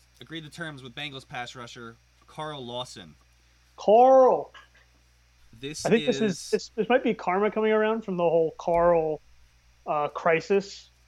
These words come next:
Speaker 2: when they
Speaker 1: Yeah,
Speaker 2: hired
Speaker 1: it's full
Speaker 2: Gates.
Speaker 1: circle.
Speaker 2: It's coming full circle. Like, you know, the whole Carl, Matt Rhule
Speaker 1: Yeah.
Speaker 2: crisis.
Speaker 1: So, <laughs> Carl Lawson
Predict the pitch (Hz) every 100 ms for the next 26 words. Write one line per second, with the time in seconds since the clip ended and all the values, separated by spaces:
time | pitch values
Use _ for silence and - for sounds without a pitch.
0 | _ _ 143 185 156 160 139 131 160 170
1 | 160 180 208 117 - _ _ _ - -
2 | 196 190 180 190 - 208 233 131 139 _
3 | - 151 151 - 180 160 151 - _ _
4 | - 175 170 - 180 185 180 175 170 170
5 | 165 165 175 180 180 _ _ 127 160 165
6 | 208 202 - - _ - - - - 170
7 | 165 160 247 - - _ _ _ _ _
8 | _ _ _ - 190 240 180 156 147 143
9 | 120 107